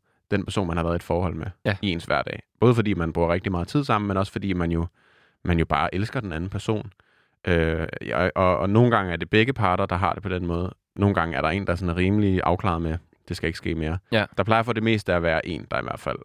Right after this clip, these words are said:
Speaker 1: er sådan, "Åh,
Speaker 2: Ja.
Speaker 1: hvordan skal jeg nogensinde blive glad igen?"
Speaker 2: Ja.
Speaker 1: Og det er nogle sindssygt hårde perioder. Virkelig smertefuldt. Og, øh, oftest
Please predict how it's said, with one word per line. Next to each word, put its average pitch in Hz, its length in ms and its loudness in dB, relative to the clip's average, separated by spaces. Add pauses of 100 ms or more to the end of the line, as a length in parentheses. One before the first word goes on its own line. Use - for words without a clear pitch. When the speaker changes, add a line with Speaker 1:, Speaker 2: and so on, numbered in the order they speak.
Speaker 1:
er - 40 -12
sådan, - 380 -12
"Åh, 85 280 -4 (180)
Speaker 2:
Ja. - 60 -2
Speaker 1:
hvordan 80 200 0
skal - 140 -8
jeg 82 60 -2
nogensinde 80 400 -6
blive 80 180 -6
glad 78 220 -2
igen?" 80 260 -8 (120)
Speaker 2:
Ja. 101 120 -4 (280)
Speaker 1:
Og 95 100 2
det 104 100 6
er 107 280 4
nogle 101 200 2
sindssygt 110 320 0
hårde 92 200 0
perioder. 90 400 0 (520)
Virkelig 95 280 2
smertefuldt. 92 600 -4 (540)
Og, 87 280 6
øh, 80 460 2 (460)
oftest - 560 -2